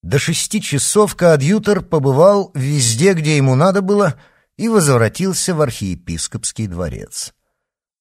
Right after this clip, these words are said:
Ровно в шесть ему доложили о кюре прихода Сен-Мэри. «Просите», — сказал коадьютор. Вошел кюре в сопровождении Планше.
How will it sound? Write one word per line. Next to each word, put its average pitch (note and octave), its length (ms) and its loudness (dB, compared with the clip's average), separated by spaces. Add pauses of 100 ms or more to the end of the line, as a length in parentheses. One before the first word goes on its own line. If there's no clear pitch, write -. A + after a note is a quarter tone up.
(240)
Ровно C#3+ 520 0
в - 80 -10
шесть - 560 0
ему C#3+ 320 0
доложили E3 540 2
о D#3+ 120 2
кюре A2+ 400 -2
прихода C3+ 640 -6
Сен-Мэри. A#2+ 800 -4 (1080)
«Просите», — F#2 720 -6 (200)
сказал B2+ 480 -2
коадьютор. C3 760 -2 (600)
Вошел G2 420 -4
кюре E3 480 -4 (120)
в - 80 -8
сопровождении B2+ 920 -2
Планше. A#2 640 -8